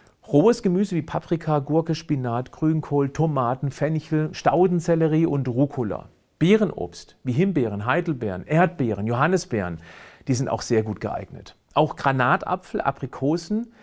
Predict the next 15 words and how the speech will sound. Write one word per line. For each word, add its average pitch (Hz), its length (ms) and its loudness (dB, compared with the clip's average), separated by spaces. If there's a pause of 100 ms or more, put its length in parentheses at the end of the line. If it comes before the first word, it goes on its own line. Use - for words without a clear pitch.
(220)
Frische - 520 0
oder 147 180 -4
getrocknete 135 540 -2
Feigen, 160 480 2
rote 156 460 4
Linsen, 190 460 2
Quinoa, 160 580 4
Amaranth, 139 500 0
Mohn, 170 520 6
Mandeln, 170 560 0
Sesam 165 580 2
und 139 160 -4
Sesammus 135 640 -2
gehören 101 340 -2
dazu. 85 380 -8